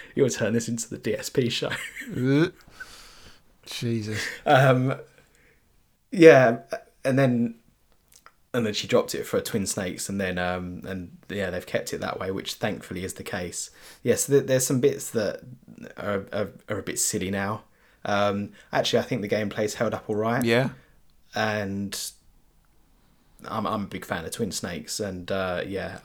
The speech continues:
Speaker 1: I, I like M G S one. I think it's my second favourite M G S game.
Speaker 2: I
Speaker 1: It is my second favourite M G S game.
Speaker 2: I think the word that I'd use for Metal Gear Solid is iconic.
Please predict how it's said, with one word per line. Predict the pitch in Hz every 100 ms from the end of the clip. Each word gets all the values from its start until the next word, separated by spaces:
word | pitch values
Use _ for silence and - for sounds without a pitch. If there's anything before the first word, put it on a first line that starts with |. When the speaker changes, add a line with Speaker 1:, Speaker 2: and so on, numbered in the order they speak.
| -
Speaker 1:
I, | 101 -
I | 98
like | 98 98 90 - -
M | 101
G | 92 92
S | -
one. | 90 95
I |
think | 90 98 -
it's | -
my | -
second | - - 92
favourite | 87 98 95 73
M | 90
G | 95
S | 98
game. | - 113
Speaker 2:
I | 151
Speaker 1:
It | -
is | 101 -
my | 92
second | - 101 - 101
favourite | 95 95 95 - - - - - - - - _
M | 113 98
G | 95
S | -
game. | - 92
Speaker 2:
I | 139
think | 135 180 165 - - - _ _ - -
the | - 139
word | 135 147 135
that | 123
I'd | 117
use | 127 120 -
for | 120
Metal | 110 110
Gear | 113
Solid | 110 - 107 95
is | 98 95
iconic. | 95 - 110 120 -